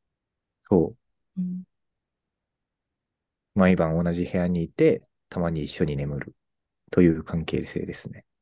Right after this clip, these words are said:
Speaker 2: ああ。
Speaker 1: 仲良しってことですね。
Speaker 2: あの、な-、役でも仲良しだし、実際も仲良しってこと。
Speaker 1: そう。でもこれだけ仲良しって言ったけど、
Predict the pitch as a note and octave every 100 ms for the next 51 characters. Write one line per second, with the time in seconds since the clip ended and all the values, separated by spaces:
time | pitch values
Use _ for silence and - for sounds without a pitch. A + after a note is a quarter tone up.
0 | _ _ _ - F#3+ E3+ E3 D#3 D#3 D#3+
1 | _ _ _ _ _ _ _ _ _ _
2 | _ _ _ _ _ _ _ _ _ _
3 | _ _ _ _ - - E2+ - - -
4 | - - - - - _ _ _ _ _
5 | _ _ - - _ _ - F#3 F3+ E3
6 | - - G#3+ G#3+ G#3 - A#3+ A#3 C4 A#3+
7 | F#3 F#3+ F3+ F3 - E3+ F3 A#3+ G3 F3+
8 | F3 F3 E3+ G3 F3+ D#3+ D#3 D#3 D3 -
9 | _ _ _ - C3 _ _ _ _ -
10 | F2 D#2 _ _ _ _ _ _ _ _
11 | _ - E3+ - A#2 B2 C#3 C#3 C3+ C#3+
12 | F#2 - - - - D2 B1+